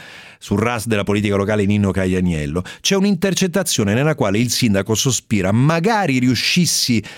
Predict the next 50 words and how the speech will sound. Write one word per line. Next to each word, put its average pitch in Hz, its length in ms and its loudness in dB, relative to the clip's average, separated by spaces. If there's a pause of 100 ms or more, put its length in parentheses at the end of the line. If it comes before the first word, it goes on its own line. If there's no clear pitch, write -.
(180)
a 151 120 -2
non 151 200 0
far 139 240 -2
fare 139 260 0
a 123 100 -2
Coop - 280 -2
la 110 160 2
rotonda", 98 680 2
e 104 140 -4
si - 160 0
rammarica 135 600 0
che 113 140 -2
più - 160 0
di 175 140 0
così 175 200 0
non 160 140 0
si - 100 -4
può 113 120 -2
fare 123 260 0
niente, 131 400 0
se - 140 -4
no 123 120 2
mi 123 120 -2
denunciano, 101 580 0
li 85 140 0
ho 120 80 2
già 139 160 0
tirati 135 340 0
fino 120 160 0
a 113 40 2
Natale, 110 460 0 (220)
devo 143 220 0
cercare 160 400 0
di 156 80 2
fargli 170 320 0
fare 196 200 0
i 170 60 0
lavori 175 280 2
ad 156 100 0
agosto, 160 360 0
così 175 200 2
li 190 100 0
faccio 151 300 -2
impazzire, 160 720 0
perché 131 260 -2
vuol 143 220 0
dire 170 240 2
un 143 100 2
altro 151 360 0
anno. 98 460 -4